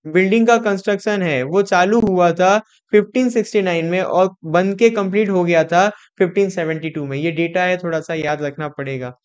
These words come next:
The best building among them, Palace of बीरबल, जामा मस्जिद and बुलंद दरवाजा। यहाँ पे जो सबसे अच्छी बिल्डिंग या जो सबसे अच्छा आर्किटेक्चर है वो कौन कौन सा है? Palace of बीरबल, जामा मस्जिद and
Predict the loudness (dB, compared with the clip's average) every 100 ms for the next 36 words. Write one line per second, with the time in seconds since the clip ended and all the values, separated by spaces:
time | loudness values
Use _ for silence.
0 | -2 4 6 6 6 4 4 4 2 2
1 | 2 2 2 0 -2 _ 0 2 4 4
2 | 4 2 2 0 2 2 2 -4 _ _
3 | 2 2 4 2 0 0 0 0 0 0
4 | 2 2 2 2 2 2 0 -2 -4 -10
5 | _ -8 2 4 6 4 2 2 0 -2
6 | 0 -2 0 -2 0 -2 0 2 2 2
7 | 2 2 0 -4 -4 0 0 0 -2 2
8 | 4 4 0 -2 -2 0 2 0 -2 -2
9 | -2 -2 0 2 2 2 -2 -20 -16 -2
10 | 2 2 4 2 2 0 4 4 4 2
11 | 0 2 2 2 0 0 -2 0 0 0